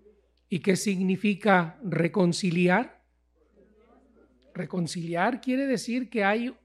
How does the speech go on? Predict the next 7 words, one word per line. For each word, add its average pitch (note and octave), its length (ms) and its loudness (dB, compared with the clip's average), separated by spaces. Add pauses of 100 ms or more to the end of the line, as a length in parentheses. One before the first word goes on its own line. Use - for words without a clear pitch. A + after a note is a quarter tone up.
amistad G#3+ 760 0
de A#3 160 0
nuevo, A3 600 2
hay E3+ 160 -2
comunión, G3+ 880 4 (720)
hay E3+ 220 2
acercamiento. F3+ 1200 2